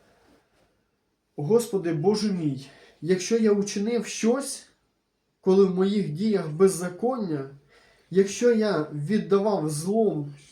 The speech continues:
тому, хто був у мирі зі мною, чи пограбував того, хто без причини став моїм ворогом, то нехай ворог переслідує мою душу, нехай схопить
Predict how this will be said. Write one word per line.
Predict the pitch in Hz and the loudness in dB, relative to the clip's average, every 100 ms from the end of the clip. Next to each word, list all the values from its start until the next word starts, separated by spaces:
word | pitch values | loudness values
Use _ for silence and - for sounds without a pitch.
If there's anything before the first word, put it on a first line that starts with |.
| _ | _
тому, | 190 190 208 165 151 - | 0 0 0 -2 -2 -6
хто | - 190 | -2 -2
був | 175 202 180 - | 0 0 -2 -4
у | |
мирі | 180 190 208 175 151 143 | -4 2 4 4 2 -2
зі | 143 151 | -6 -6
мною, | 175 180 233 220 156 139 143 _ _ _ | -4 -2 -2 0 -2 -4 -10 _ _ _
чи | - 208 | -4 -2
пограбував | 208 185 190 175 185 214 190 151 | 0 0 -2 -2 -2 -2 -2 -4
того, | 185 175 202 175 | -6 0 2 2
хто | 143 - 180 | 0 -4 0
без | 165 202 | 4 2
причини | - 190 185 - 226 180 151 139 - | 2 -4 -4 -2 0 0 -2 -6 -12
став | - - 190 180 | -14 -6 -4 -2
моїм | 180 180 170 | -2 -2 -2
ворогом, | 143 143 147 226 269 190 151 135 135 _ _ _ | -6 -8 0 2 2 0 -2 -6 -12 _ _ _
то | - 196 | 2 2
нехай | 190 190 196 175 147 - _ - | 2 0 -4 -2 -4 -8 _ -8
ворог | 147 240 226 202 - | 0 2 2 0 4
переслідує | 196 180 180 220 240 226 214 | 4 4 2 -4 -2 0 0
мою | 202 202 | 2 0
душу, | 170 175 175 - 180 - _ - | -2 -6 -10 -12 -14 -16 _ -6
нехай | 185 196 196 | -2 0 -2
схопить | 185 - 240 240 208 202 | -4 -6 -4 -2 0 -2